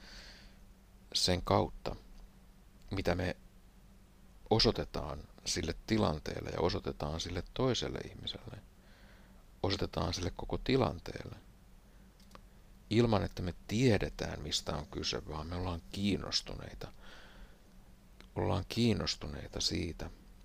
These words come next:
mistä on kyse. Aidosti kiinnostuneita. Koska siinä vaiheessa, kun me aletaan tietää, niin se koko jujun luonne muuttuu. Ei yhtäkkiä ollakaan kiinnostuneita enää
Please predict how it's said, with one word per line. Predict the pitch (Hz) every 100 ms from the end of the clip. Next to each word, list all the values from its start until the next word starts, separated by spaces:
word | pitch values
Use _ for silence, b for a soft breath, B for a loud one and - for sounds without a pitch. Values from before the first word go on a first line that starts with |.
| -
mistä | 78 - 80
on | 80
kyse. | - 78 - - - - - -
Aidosti | - 131 - - - -
kiinnostuneita. | - - - - - 50 - - - - - B B B B B B B
Koska | - -
siinä | - 143 131
vaiheessa, | 85 85 -
kun | 92
me | 98
aletaan | 127 107 - 78 78
tietää, | 82 76 - - -
niin | 80 82 - - - -
se | - 90 78
koko | - 90 87 76 - - - B B B B B B
jujun | - 104 92 92
luonne | 104 104 92
muuttuu. | 92 117 92 - - - - - - - -
Ei | 90
yhtäkkiä | 87 95 87 - 85 107
ollakaan | 113 - - - 76 -
kiinnostuneita | - 80 80 - 80 82 - -
enää | 82 82